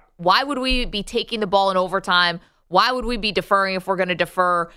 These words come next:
and just walk through that? I mean, how many meetings do they have? You can't add one more?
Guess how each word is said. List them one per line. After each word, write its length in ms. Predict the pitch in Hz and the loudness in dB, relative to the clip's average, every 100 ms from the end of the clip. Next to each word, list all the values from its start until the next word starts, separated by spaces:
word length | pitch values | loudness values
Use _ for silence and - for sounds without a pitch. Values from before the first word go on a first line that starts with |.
| - | -6
and 160 | 175 | -4
just 180 | 175 185 | -2 -4
walk 380 | 151 170 226 - | 0 0 0 -2
through 220 | 240 254 | -6 -4
that? 220 | - 127 | -2 -2
I 40 | 165 | -4
mean, 120 | 160 | -4
how 120 | 196 | -4
many 180 | 269 262 | -4 -4
meetings 400 | 208 311 311 175 | -2 0 0 -4
do 100 | 160 | -6
they 140 | 160 | -6
have? 300 | 156 127 98 - | -6 -6 -10 -14
You 100 | 170 | -4
can't 200 | 233 214 | 0 4
add 220 | 214 180 | 2 2
one 160 | 196 220 | 0 0
more? 340 | 185 254 359 | 0 0 -4